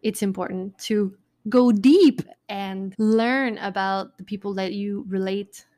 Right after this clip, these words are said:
with so you don't get confused, so you know what you're standing for and you can keep going, <laughs> basically. I love that about him. There's also another thing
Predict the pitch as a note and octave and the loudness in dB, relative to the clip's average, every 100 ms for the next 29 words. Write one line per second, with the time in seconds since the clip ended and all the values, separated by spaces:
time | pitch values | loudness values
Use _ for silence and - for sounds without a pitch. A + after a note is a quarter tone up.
0 | _ F#3 F3+ - - A3 G#3 G3+ F#3+ - | _ -8 -8 -2 2 4 4 0 -2 -4
1 | F#3+ - G3+ F#3 F3 _ - B3+ A3 G#3+ | -6 -4 -6 -6 -12 _ -6 -2 0 0
2 | G#3+ A3 A3 G3+ G#3 G3+ G3+ G#3 G3+ G3 | 0 0 0 0 -4 -4 -6 -4 -4 -8
3 | - G3+ G3 G3+ F#3+ F3 - G3 F#3 F3+ | -10 -8 -6 -4 -6 -8 -8 -6 -4 -4
4 | F3 F3 _ _ _ _ _ _ _ _ | -8 -10 _ _ _ _ _ _ _ _
5 | G3 G3 F#3+ F#3 F3 - - G#3+ F3+ F#3 | -10 -8 -6 -8 -12 -14 -4 -2 0 -2
6 | F3+ E3 - - A3+ - - G#3+ - - | -4 -8 -14 -10 -10 -10 -6 -6 -6 -16
7 | - _ - E4 D4+ B3+ A3 A3+ G#3+ G3 | -20 _ -2 2 2 4 0 2 -2 -2
8 | A#3 A3 _ C4 C4+ D#4+ G#4+ - G3+ G3 | -4 -8 _ -4 -2 -4 -6 -6 -4 -4
9 | A3+ A#3+ _ _ _ D4 G#4+ G#3 F3 F3 | -6 -12 _ _ _ -8 -6 -8 -10 -16